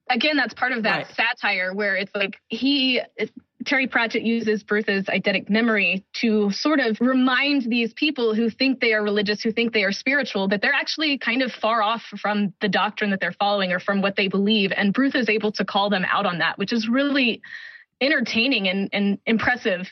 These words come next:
Speaker 1: in the way it's used as a, as a plot device as well.
Speaker 2: Totally. This is one of those books that, oh my gosh, there are so many quotes. We could sit here for probably <laughs> two hours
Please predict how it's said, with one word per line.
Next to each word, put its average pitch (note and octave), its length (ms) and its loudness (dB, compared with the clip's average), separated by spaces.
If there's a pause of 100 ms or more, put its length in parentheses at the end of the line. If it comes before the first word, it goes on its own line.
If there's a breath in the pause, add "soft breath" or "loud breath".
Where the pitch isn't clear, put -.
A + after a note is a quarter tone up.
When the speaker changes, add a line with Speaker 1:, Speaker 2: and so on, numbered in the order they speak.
Speaker 1:
in A3+ 140 0
the G#3 80 2
way G#3 120 4
it's G3+ 160 -4
used G#3+ 280 0
as F#3 120 0
a, E3+ 160 0
as G#3 120 0
a G3+ 40 0
plot - 280 -2
device - 340 -4
as F#3 100 -6
well. F#3 400 -2
Speaker 2:
Totally. D#3 560 -2
This C4+ 240 2
is F#4 160 0
one G#3+ 220 2
of G3 240 0
those D#3+ 420 0
books D#3 500 -4
that, D3 440 0
oh A#3+ 100 2
my A3 140 2
gosh, F#3 320 0
there F3 180 0
are E3+ 80 0
so G3 920 0
many F3+ 240 4
quotes. - 760 -2
We A3+ 120 2
could A3+ 160 -2
sit A#3 160 -2
here G3+ 160 0
for F#3+ 120 -4
probably E3+ 480 -2
<laughs> - 0 -
two A#3 320 -2
hours - 580 0